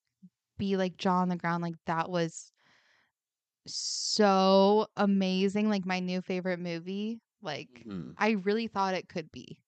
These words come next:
Speaker 1: and it wasn't, but it was still really good. <clears throat>
Speaker 2: But I'm happy it exists. It feels
Speaker 1: Yeah.
Speaker 2: like, it do, I don't know if it's a hidden gem. I don't know if I could call it that because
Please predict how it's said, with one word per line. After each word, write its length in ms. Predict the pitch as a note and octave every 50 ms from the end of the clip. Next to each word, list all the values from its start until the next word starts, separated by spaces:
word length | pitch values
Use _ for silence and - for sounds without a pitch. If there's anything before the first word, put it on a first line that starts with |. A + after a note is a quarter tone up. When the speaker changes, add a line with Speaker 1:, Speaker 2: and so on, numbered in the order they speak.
| _ _ _ _ _ _ -
Speaker 1:
and 140 | A#3 C4 D#4
it 140 | D#4+ G#3+ D#3+
wasn't, 580 | D#3 C#3 C#3 - - C#3 E3+ G3 G#3 A3 A3 - -
but 160 | F3+ G#3+ A3
it 80 | A#3
was 140 | A#3 A#3 G#3+
still 280 | - - F#3 F3+ F3 E3
really 240 | D#3+ C#3 - D3+ -
good. 320 | - G2+ D#2 G2+ - E3+ - _ _ -
<clears throat> 0 |
Speaker 2:
But 400 | - C3+ C#3 D3 C#3+ C3 - - - _
I'm 380 | A#2 A#2+ C#3 D#3+ F#3 G3 E3+ C3
happy 640 | F2 - - - G#2 A2+ C#3 E3 - - D#3+ C#3+ B2+
it 100 | B2 A#2
exists. 720 | A#2 A2+ G#2 G2+ - G#2 B2+ C3+ F#2+ - - - - - _
It 140 | - D#3+ D#3+
feels 400 | - - D3+ E3 F3+ G3+ G#3 F#3
Speaker 1:
Yeah. 280 | G#3 G#3 G3 E3+ C#3 F#3
Speaker 2:
like, 20 | - _ _ _ _
it 120 | - C3+ C#3+
do, 160 | D#3 F#3+ F#3+ -
I 100 | C#3+ D3+
don't 180 | F3+ A3 A3+ D3+
know 180 | B2 A#2 B2+ C3
if 140 | C3+ - -
it's 400 | B2 G#2 - - - - - - _ _ _ _ _ _ _ _ _ _ _ _ _ -
a 100 | C3+ B2+
hidden 440 | B2 B2+ B2+ B2 A#2+ A#2+ A#2 A2+
gem. 340 | G#2 G#2 F#2 E2+ F2 F#2 G2+
I 80 | A2 A#2+
don't 160 | C#3 D3+ D#3+
know 80 | D#3+ E3
if 80 | D#3+ D#3+
I 80 | D#3 D3
could 120 | B2+ A#2+
call 200 | - A2 A2 A2
it 80 | G#2+ -
that 220 | A2 G#2+ F#2+ G2
because 460 | G#2+ A2 - - A#2 G#2 G2 F#2+ F#2+